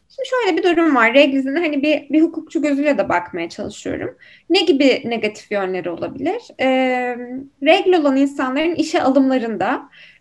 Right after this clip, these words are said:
tercih edilmeme sebeplerinden biri olabilir. "Hmm, ben bu, bu kişiyi alacağıma işte ayda atıyorum bir gün ya da iki gün çalışamayacak, onun performansından yararlanamayacağım. O zaman ben regl olmayan insanı, e, işe alayım."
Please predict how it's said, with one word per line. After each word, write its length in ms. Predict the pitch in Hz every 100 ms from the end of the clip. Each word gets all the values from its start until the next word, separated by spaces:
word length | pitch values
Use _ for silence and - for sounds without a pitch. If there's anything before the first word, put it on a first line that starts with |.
| -
tercih 420 | 311 320 349 277
edilmeme 500 | 277 302 311 277 254
sebeplerinden 720 | 262 226 220 226 240 285 294
biri 140 | 262 247
olabilir. 420 | 214 - 190 226
"Hmm, 220 | 220 196
ben 280 | 240 254 254
bu, 260 | 285 277 -
bu 160 | 269
kişiyi 280 | 311 - 247
alacağıma 720 | 190 175 160 170 170 269 453 - - _
işte 180 | - 214
ayda 380 | - 247 233 302
atıyorum 640 | 302 - 269 254 202 208
bir 200 | 226 233
gün 280 | 214 220 294
ya 140 | 262 214
da 60 |
iki 260 | 185 277 208
gün 220 | 262 339
çalışamayacak, 720 | - 262 262 285 220 170 151
onun 180 | 214 226
performansından 760 | 233 220 226 208 190 220 277 302
yararlanamayacağım. 840 | 262 226 226 233 220 156 269 440 - - - 285
O 40 |
zaman 240 | 311 392
ben 140 | 392 370
regl 300 | 339 285 320
olmayan 520 | 262 202 180 117 - _ 214
insanı, 500 | 202 220 214 202 - _
e, 120 | 202
işe 300 | 214 220 233
alayım." 340 | 202 185 185